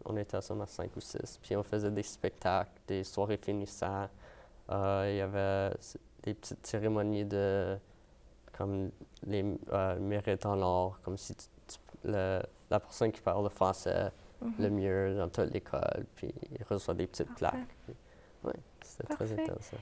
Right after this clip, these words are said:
Speaker 2: Et pendant ces spectacles, c'était quoi, euh, ton rôle, euh, pour les productions là, en
Speaker 1: J'ai
Speaker 2: secondaire ?
Speaker 1: fait un peu de tout.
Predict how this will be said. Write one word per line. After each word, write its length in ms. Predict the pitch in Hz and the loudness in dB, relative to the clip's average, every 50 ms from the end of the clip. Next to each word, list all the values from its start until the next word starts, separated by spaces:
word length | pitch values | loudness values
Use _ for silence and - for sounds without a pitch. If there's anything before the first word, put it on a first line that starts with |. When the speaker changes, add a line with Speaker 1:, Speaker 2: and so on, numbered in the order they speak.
| - | 0
Speaker 2:
Et 200 | - - 262 262 | 2 4 4 4
pendant 340 | 262 - 285 294 285 320 359 | 2 2 2 4 4 4 4
ces 140 | 349 - 294 | 4 2 -2
spectacles, 560 | - - - 254 - - - 277 277 - 254 | 0 0 0 0 0 2 0 0 2 0 -2
c'était 260 | - - 240 - 247 254 | -2 -2 -2 0 -2 0
quoi, 380 | - - 311 330 311 285 254 | 2 4 6 6 6 6 4
euh, 40 | 247 | 2
ton 200 | 247 - 233 233 | 0 0 0 0
rôle, 320 | 233 247 262 269 254 233 | 4 4 6 6 6 4
euh, 120 | 220 220 214 | 4 2 2
pour 180 | 220 - - 220 | 0 -2 -2 0
les 260 | 220 214 220 214 214 | 2 4 4 4 2
productions 480 | 214 - 233 220 226 226 - - 247 233 | 2 0 0 0 0 0 -2 -2 0 0
là, 240 | 226 214 208 202 | 0 0 0 0
en 280 | 196 196 190 185 - - - - | -2 -2 -2 -4 -4 -4 -4 0
Speaker 1:
J'ai 180 | 120 165 - | 4 4 4
Speaker 2:
secondaire ? 300 | - 220 147 147 - 233 | 6 6 8 8 8 6
Speaker 1:
fait 60 | - - - - - - - - | 4 -2 -12 -16 -16 -12 -2 2
un 140 | - 123 117 | 4 4 4
peu 240 | - - 147 160 | 6 8 8 10
de 140 | 185 190 143 | 10 10 8
tout. 320 | - - - - 110 101 | 8 6 2 4 6 6